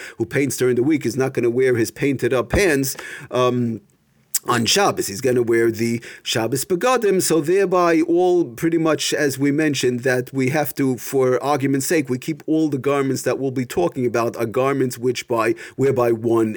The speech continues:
is makpid on. I mean, it could be if one go, a painter would go ahead and wear his painting pants that he uses during the week, l'chayre, that c-, could be that if that got all dusty, that would not be a problem to shake out. But in general, as we know, that's not the case. One wears his,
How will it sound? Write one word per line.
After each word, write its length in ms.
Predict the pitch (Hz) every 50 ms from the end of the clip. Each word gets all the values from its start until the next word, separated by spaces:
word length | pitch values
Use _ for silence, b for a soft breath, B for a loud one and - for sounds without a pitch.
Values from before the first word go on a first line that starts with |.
| - -
is 340 | 110 107 104 101 98 - -
makpid 760 | - 98 95 101 101 107 113 117 117 - - 117 110 98 87
on. 240 | 85 82 76 80 - -
I 60 | -
mean, 160 | - 101 107 101
it 100 | 98 -
could 220 | - 135 127 110
be 260 | 98 113 113 139 110
if 140 | 131 101 101
one 160 | 107 113 113 113
go, 160 | 101 110 107
a 120 | 87 104
painter 360 | - - 110 127 123 110 117
would 200 | 107 110 107 107
go 160 | 104 117 110 110
ahead 260 | 107 117 135 139 113
and 100 | 107 104
wear 240 | 113 120 120 117 113 B B B B
his 160 | - 110 110 -
painting 440 | - - 131 139 127 110 117 104
pants 400 | 92 - 143 160 143 123 113 -
that 180 | - 107 101 104
he 80 | - 110
uses 400 | 113 131 143 135 135 120 110 -
during 240 | 123 127 135 143
the 80 | 139 175
week, 320 | 214 277 302 262 233 -
l'chayre, 520 | - 196 196 185 - 254 277 269 233 185 139
that 260 | 139 151 156 165 160
c-, 140 | - - 170 B B B B B -
could 220 | - 175 185 180
be 220 | 185 277 269 214 156
that 200 | - 123 110 110
if 120 | - -
that 180 | - 139 143 -
got 160 | - 147 147
all 140 | 151 165 170
dusty, 400 | 175 226 233 220 - - 139 131
that 160 | 113 127 123
would 100 | 127 131
not 180 | 143 143 143
be 100 | 139 143
a 60 | 143 139
problem 340 | - 160 165 151 131 120 107
to 100 | - 113
shake 320 | - - 117 110 107 -
out. 180 | - 73 90 -
But 140 | - - -
in 100 | 202 208
general, 580 | 196 196 185 185 180 175 165 156 147 139 127
as 280 | 110 110 117 120 113 123
we 100 | 123 120
know, 200 | 127 151 156 147
that's 260 | 123 120 113 117 -
not 160 | 113 104 101
the 80 | - 98
case. 320 | - - 143 151 143 -
One 220 | - 123 120 123 117
wears 240 | 123 110 113 -
his, 160 | 120 107 135